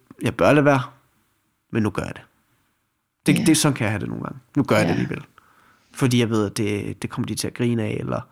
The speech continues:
Speaker 1: så kan jeg bonde med dem noget mere, det stiller mig i godt lys, et eller andet. Altså, så, s-, så på den måde, så har det jo, så, så finder man jo ud af, at man har, mm, altså,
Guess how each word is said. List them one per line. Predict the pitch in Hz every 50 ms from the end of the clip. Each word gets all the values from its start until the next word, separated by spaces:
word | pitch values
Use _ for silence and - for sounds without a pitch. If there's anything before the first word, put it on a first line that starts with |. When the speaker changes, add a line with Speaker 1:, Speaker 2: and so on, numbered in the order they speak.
| - - - _ -
Speaker 1:
så | - - 127
kan | 120 - 127 104
jeg | 90 104
bonde | - - 113 117 120 123
med | 120 107
dem | - 117 120
noget | 127 127 117
mere, | 110 113 117
det | 117 110
stiller | - - - - 107 107
mig | 104 117 120
i | 113 117
godt | - - 120 127 -
lys, | 131 123 120 113 - - -
et | -
eller | 139 127 117
andet. | 110 113 117 123 - _ _ - - - - - - - - - _ _ _ _ _ _ _ _ _ _ _ _ -
Altså, | 127 123 123 107 104 127 -
så, | - - - - 127 117 - - - 110 - - - - _ _ _ _ _ - - - - - - _ _ _ _ _ _ _ _ _ _ -
s-, | - - - - - - - - - -
så | - - - - 139
på | 127 147
den | 131 127 - 175 190 196
måde, | 180 170 156
så | - - 165
har | - - 170 160 160
det | 131 139 131
jo, | 123 123 123 117 117 117 117 - - - 139 127
så, | 131 - 147 131 131
så | - - - 160
finder | - - 180 175
man | 156 139 131
jo | 135 139
ud | 139
af, | 135
at | 127
man | 117 117 113
har, | 131 131 120 - - _
mm, | - 131 120 117 113 - -
altså, | - - 127 - -